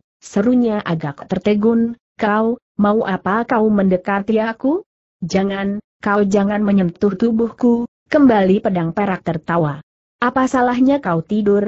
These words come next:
denganku? Tianlah yang telah mengaturkan kesempatan baik ini untuk kita, anggap saja kita berdua memang berjodoh." "Pedang perak," jerit Putri Kim Huan keras-keras.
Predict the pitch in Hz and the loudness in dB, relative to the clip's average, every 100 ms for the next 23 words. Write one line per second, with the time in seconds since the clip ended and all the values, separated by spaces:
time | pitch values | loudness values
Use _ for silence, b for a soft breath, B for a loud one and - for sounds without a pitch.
0 | 208 196 202 208 269 262 262 _ _ _ | -2 -2 -2 -2 -2 -2 -4 _ _ _
1 | - 220 208 202 196 - 185 185 - 220 | -2 0 2 2 0 -2 -2 -2 0 0
2 | 220 220 185 185 175 - 247 247 220 214 | 0 0 0 0 -2 0 0 0 -2 -2
3 | 214 208 214 220 220 220 - 185 180 170 | -2 -4 -4 -2 -2 -4 -2 -2 0 -2
4 | 170 - 208 226 277 196 196 185 208 220 | -4 0 2 2 0 -2 -2 -2 -4 -2
5 | 220 247 - - 254 269 277 277 - - | -4 -6 -12 -4 0 2 0 -2 -8 -2
6 | 233 220 254 269 220 214 202 214 202 190 | 0 2 0 0 -2 -2 0 0 2 2
7 | 185 165 160 160 165 170 185 180 170 - | 2 0 -2 -2 -2 -2 0 0 0 -4
8 | 185 175 160 202 196 180 220 226 226 285 | -6 -4 -4 -4 -4 -6 -4 0 0 0
9 | - 196 262 262 254 262 254 214 220 226 | -4 -6 -2 -2 0 -2 0 0 0 -2
10 | - 208 226 - 196 165 143 - - | -2 -2 -4 -6 -6 -6 -10 -18 -20